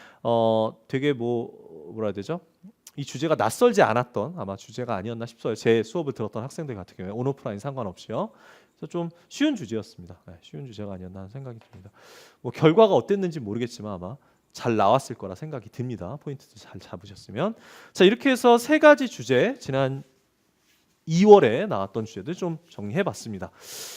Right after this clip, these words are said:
그러면 특징들을 좀 정리해보면요. 어, 첫 번째, 딱 보셔도 아시겠지만 교육 관련 주제가 많았어요, 이번에. 그죠? 아이들 교육 관련 주제가 좀 많았어요.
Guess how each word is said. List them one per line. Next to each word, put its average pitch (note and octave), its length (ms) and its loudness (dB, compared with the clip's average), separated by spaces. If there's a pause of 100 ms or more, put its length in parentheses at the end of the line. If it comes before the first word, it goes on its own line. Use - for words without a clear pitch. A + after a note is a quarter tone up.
(240)
그러면 C4 240 -4
특징들을 D#4+ 460 -2
좀 D4+ 120 -4
정리해보면요. G3+ 680 0
어, F3+ 520 6
첫 - 120 -6
번째, A#3 380 4 (580)
딱 D4+ 200 6
보셔도 A3 320 0
아시겠지만 E3+ 540 -2 (100)
교육 B3 320 0
관련 C4+ 300 6
주제가 D#3 260 -8
많았어요, G#2 420 -10
이번에. - 160 -20 (360)
그죠? D3+ 180 -12
아이들 G#2+ 300 -4
교육 G#2 240 -8
관련 F#2 240 -12
주제가 C#3 240 -12
좀 D#3+ 140 -14
많았어요. G#2 540 -12